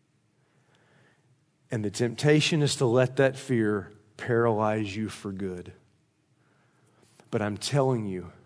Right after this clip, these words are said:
faith in God. Faith in God has the power to overcome your fear, and you don't have to hide in Midian anymore.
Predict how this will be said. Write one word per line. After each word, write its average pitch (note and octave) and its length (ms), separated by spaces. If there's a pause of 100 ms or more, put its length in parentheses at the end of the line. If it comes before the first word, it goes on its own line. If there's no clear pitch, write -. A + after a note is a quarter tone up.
(920)
faith - 500
in B2+ 140
God. - 420 (1600)
Faith - 560 (100)
in A#2 220
God A2 420 (140)
has A2 340
the F#2+ 140
power G#2 880 (460)
to - 140
overcome G2+ 880 (440)
your A2 140
fear, G2 680 (320)
and F#2 220
you A2+ 160
don't B2+ 240
have A#2 260
to A#2+ 100
hide G2+ 460
in G2+ 380
Midian G2+ 400
anymore. F#2+ 600